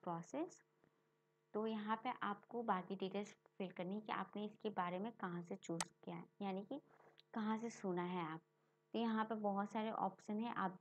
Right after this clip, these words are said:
जो चाहो वो choose कर सकते हो, ठीक है।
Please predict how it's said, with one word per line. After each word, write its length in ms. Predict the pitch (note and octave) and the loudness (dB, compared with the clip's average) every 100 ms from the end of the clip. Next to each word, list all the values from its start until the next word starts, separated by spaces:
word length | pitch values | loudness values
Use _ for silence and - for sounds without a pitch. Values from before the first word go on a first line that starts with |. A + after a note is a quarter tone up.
| - | -2
जो 180 | A#3 C4 | 0 2
चाहो 340 | - G3+ G#3 | 2 2 2
वो 220 | A3 F3+ F#3 | 2 0 -2
choose 320 | - F#3+ A3 - | -4 -4 -4 -6
कर 120 | - - | -6 -6
सकते 400 | - E3 - F3+ | -6 -8 -6 -10
हो, 60 | - | -6
ठीक 200 | A3+ | -6
है। 100 | C#4+ | -4